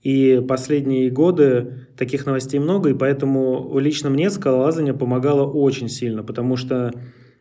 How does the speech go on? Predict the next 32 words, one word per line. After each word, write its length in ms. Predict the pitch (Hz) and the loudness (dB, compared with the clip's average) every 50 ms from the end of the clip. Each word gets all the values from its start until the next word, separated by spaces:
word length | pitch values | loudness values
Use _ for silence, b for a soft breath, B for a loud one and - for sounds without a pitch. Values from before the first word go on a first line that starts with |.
| B B - | B B -12
голова 540 | 135 120 127 123 127 131 147 165 160 147 131 131 - - | -2 0 2 4 4 4 4 4 4 2 0 -2 -6 -4
переключается 760 | - 131 120 - - 120 - 147 139 135 127 127 - - 123 | -2 -2 -2 -2 -4 -4 -2 0 2 2 0 -2 -2 -4 -2
вообще 540 | 123 120 123 120 120 - - - 135 135 131 | -2 -2 -2 -4 -4 -8 -4 0 0 0 0
прям 260 | 127 - 123 120 120 | 0 -2 -4 -4 -2
на 100 | 120 120 | -2 -4
сто 200 | 120 - - 135 | -4 -2 -2 0
восемьдесят 420 | 127 127 123 127 127 120 113 - 113 | 0 0 0 0 -2 -4 -4 -4 -4
градусов. 540 | 120 120 113 107 107 101 - - - - - | -2 -2 -2 -4 -6 -10 -14 -16 -18 -18 -10
Когда 340 | - 131 120 127 131 139 135 | -8 -6 -4 0 0 2 4
я 460 | 131 131 123 123 120 120 120 120 117 | 4 4 2 2 0 0 0 0 0
лезу 320 | 120 131 131 123 120 120 | 2 2 2 2 0 -2
на 100 | 120 117 | -2 -2
трассе, 680 | 117 135 156 170 196 190 190 - - 160 160 160 160 156 | -2 -2 0 0 0 -2 -4 -4 -2 0 0 0 0 -2
я 340 | 127 110 120 131 135 139 131 | -4 -2 0 2 2 2 2
вообще 380 | 123 127 123 127 - - 151 | 2 0 -2 -2 -4 -4 -2
не 100 | 147 135 | 0 0
думаю 360 | 123 123 131 135 135 127 123 | 0 2 0 2 2 2 0
ни 100 | 120 123 | 0 0
о 120 | 123 120 113 | 0 0 -2
чем, 280 | 120 120 160 160 160 | -2 -2 -2 -2 -2
кроме 320 | 160 - 127 127 131 131 127 | -2 -2 -2 0 0 0 -2
этой 160 | 120 127 120 | -2 -2 -2
трассы. 440 | 117 120 120 117 110 110 110 - 110 | -2 -2 -2 -2 -4 -6 -8 -10 -10
Это 400 | 110 113 117 131 127 127 127 120 | -10 -6 -6 -6 -2 -2 -2 -2
прям 380 | 120 127 123 123 123 127 127 - | -2 -2 -4 -4 -4 -4 -4 -4
удивительно. 560 | 135 127 127 131 131 120 127 113 110 104 104 | -4 -2 0 0 -2 -2 -4 -6 -6 -8 -8
Существую 640 | 104 - - - 120 - 123 117 - - 147 156 156 | -10 -10 -10 -10 -8 -8 -10 -10 -6 -4 -2 -2 -2
в 80 | 143 147 | -2 -4
каком-то 420 | - 120 - 135 131 131 131 127 | -6 -6 -4 -2 -2 -2 -2 -4
другом 540 | 120 117 120 120 117 131 131 131 127 127 123 | -4 -4 -4 0 2 2 2 2 2 -2 -2
параллельном 500 | - 113 113 117 123 127 123 120 120 123 | -4 -4 -2 0 0 0 0 0 0 0
мире. 400 | 123 123 120 113 110 - 123 - | 0 0 0 -2 -2 -6 -8 -10